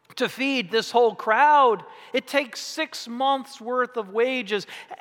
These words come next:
and then you would only get a little, and it wouldn't really be a Passover, would it now?"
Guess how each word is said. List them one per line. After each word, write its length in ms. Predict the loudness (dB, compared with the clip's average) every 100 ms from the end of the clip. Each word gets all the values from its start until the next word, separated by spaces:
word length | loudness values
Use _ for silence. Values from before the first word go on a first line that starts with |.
| -8
and 220 | -6 0
then 160 | 2 2
you 120 | 0
would 120 | 2
only 240 | 2 2 0
get 200 | 0 0
a 40 |
little, 360 | 2 2 4 2
and 80 | 0
it 40 |
wouldn't 240 | -2 -2
really 220 | -2 0 0
be 160 | 2
a 60 | 0
Passover, 680 | 2 2 2 2 0 0 -4
would 220 | -4 -6
it 160 | -6
now?" 400 | -2 -2 -2 -4